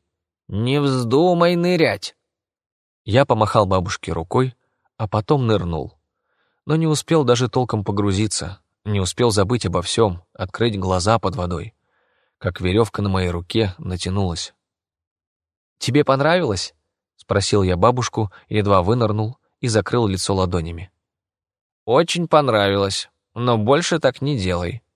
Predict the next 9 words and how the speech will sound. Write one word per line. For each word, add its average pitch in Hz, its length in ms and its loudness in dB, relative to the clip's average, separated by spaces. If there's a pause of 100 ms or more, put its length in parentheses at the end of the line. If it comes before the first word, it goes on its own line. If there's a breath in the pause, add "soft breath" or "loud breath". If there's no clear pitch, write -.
(580 loud breath)
«Ещё 151 340 2
разок». 135 460 2 (240)
«Нет». 110 640 0 (720)
«Но 101 180 -2
я 117 240 0
для 143 140 -2
тебя 160 340 0
это 143 140 0
сделал». 127 560 2